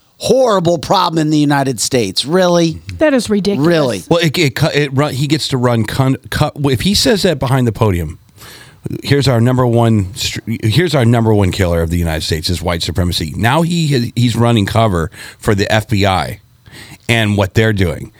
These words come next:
Speaker 3: It's like, w-, 'cause these, these hearings are going on today. They're gonna, they're gonna kill the F B I. Trust me.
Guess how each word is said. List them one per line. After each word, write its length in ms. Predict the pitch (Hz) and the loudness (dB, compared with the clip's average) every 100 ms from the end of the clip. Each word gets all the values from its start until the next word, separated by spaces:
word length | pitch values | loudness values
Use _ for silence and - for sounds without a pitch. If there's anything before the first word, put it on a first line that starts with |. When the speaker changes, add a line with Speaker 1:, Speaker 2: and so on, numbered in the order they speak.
| - | -4
Speaker 3:
It's 160 | 110 - | -2 0
like, 260 | 117 92 | -2 -2
w-, 300 | - 120 135 | -4 0 0
'cause 220 | - 135 110 | 2 0 2
these, 300 | 131 117 - | 0 0 -2
these 260 | 117 113 | 0 2
hearings 440 | - - 202 185 113 | 2 4 2 2 2
are 60 | 107 | 2
going 200 | 104 101 | 4 4
on 80 | |
today. 240 | 98 95 95 | 4 2 2
They're 180 | 165 214 | 2 2
gonna, 280 | 233 104 | 0 0
they're 520 | 92 90 104 110 165 240 | -4 -4 -4 0 0 0
gonna 240 | 208 104 | -2 -4
kill 720 | - - - - 302 277 156 | -6 -8 -2 0 2 2 -2
the 180 | 101 110 | -2 -2
F 140 | 110 - | -2 -2
B 160 | 98 | -2
I. 220 | 104 87 | 0 0
Trust 340 | 90 147 135 - | 0 0 -2 -2
me. 160 | 82 | -8